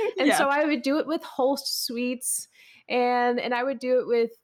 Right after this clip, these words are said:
Speaker 1: with things that we were studying in music ed, and I would just make a, just a formal analysis with Variations Audio Timeliner. I have all these pages, uh, that I have found when looking back on, you know,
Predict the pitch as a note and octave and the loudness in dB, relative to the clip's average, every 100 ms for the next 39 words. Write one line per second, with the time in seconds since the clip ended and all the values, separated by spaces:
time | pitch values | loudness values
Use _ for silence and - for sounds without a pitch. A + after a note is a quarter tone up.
0 | A#3+ A#3+ A#3+ C4 C4 B3+ A3+ A#3+ - A3 | -8 -8 -6 -6 -4 -4 -4 -6 -4 -6
1 | A#3 A3+ A3 A3 A3+ A3 G3 G3+ G3+ F#3+ | -4 -2 -2 -4 -4 -6 -4 -4 -4 -6
2 | F#3+ G#3 G#3+ F#3+ G3 - E3+ E3+ E3+ E3+ | -6 -6 -6 -6 -8 -4 -2 0 0 -4
3 | - - _ _ - F#3 F3+ G3 - - | -8 -18 _ _ -10 -8 -4 -6 -6 -4
4 | D3 E3 F#3 F#3+ F3+ C3+ C#3 C3+ D#3 D3+ | -2 0 0 0 -2 -2 -2 -4 -6 -8
5 | D#3+ D3 C3 B2+ D3+ - G3+ - E4 C#4 | -8 -6 -6 -6 -8 -10 -10 -8 -4 -2
6 | A3 F3+ D#3 D3 D3 F#3 G3 - G3+ A3 | -2 -2 -4 -4 -6 -6 -6 -4 -4 -4
7 | G#3 - - G3 G#3 G#3 D#3 C3+ C3+ D#3 | -8 -12 -12 -6 -4 -4 -2 -2 -4 -6
8 | - - _ _ - D3+ C#3+ C#3+ - _ | -12 -14 _ _ -8 -4 -2 -4 -8 _
9 | _ E3+ D#3 D#3 D3+ - - F3+ F3 D#3+ | _ -6 -2 -2 -4 -8 -6 -2 0 0
10 | C#3+ D3 D3 D#3 D#3+ C#3 C#3 C#3 D3 - | -4 -8 -8 -8 -8 -8 -6 -6 -6 -10
11 | C3+ C3 B2+ B2 B2+ C#3 _ _ D#3+ C3 | -10 -8 -10 -10 -12 -16 _ _ -20 -18